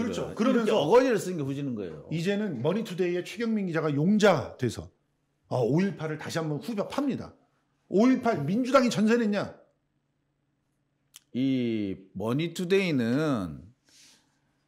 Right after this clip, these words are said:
Speaker 2: 머니는 니들이 전세 냈냐?
Speaker 1: 그러니까.
Speaker 2: 지금 저 니들은 계속해서 지금 머니나 좀, 좀, 좀 만배나 좀 정리해. 그리고 머니투데이 너 어디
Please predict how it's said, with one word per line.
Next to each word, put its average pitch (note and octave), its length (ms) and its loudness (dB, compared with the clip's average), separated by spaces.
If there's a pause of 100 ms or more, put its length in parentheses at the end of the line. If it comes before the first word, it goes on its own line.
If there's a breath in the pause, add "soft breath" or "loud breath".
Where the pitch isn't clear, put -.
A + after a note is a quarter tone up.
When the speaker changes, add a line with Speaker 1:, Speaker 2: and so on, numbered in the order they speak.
(840)
Speaker 2:
머니는 G3+ 520 2
니들이 E3+ 800 0
전세 C3 280 -4
냈냐? A2 420 -6 (320)
Speaker 1:
그러니까. A2+ 340 -6 (460)
Speaker 2:
지금 E3+ 340 2
저 C#3 520 0 (640)
니들은 G#3+ 440 -2
계속해서 F4+ 760 -2
지금 F3+ 160 -2
머니나 A#3+ 460 2
좀, E3 180 -2
좀, C3 320 -2 (140)
좀 B2 280 -4
만배나 D3+ 460 2
좀 G#3+ 180 -2
정리해. C#3+ 1080 -4
그리고 D#3 220 -2
머니투데이 F3+ 800 2
너 D3 160 4
어디 E3 300 0